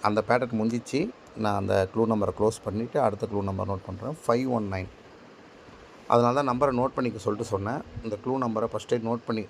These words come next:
பாருங்க, நோட் பண்ணிக்கோங்க. செவன் ஃபைவ் ஒன் நைன்,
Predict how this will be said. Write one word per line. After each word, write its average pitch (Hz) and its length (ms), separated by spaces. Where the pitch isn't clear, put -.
பாருங்க, 104 360
நோட் 123 160
பண்ணிக்கோங்க. 101 520
செவன் 139 380
ஃபைவ் 147 260
ஒன் 117 320
நைன், 127 300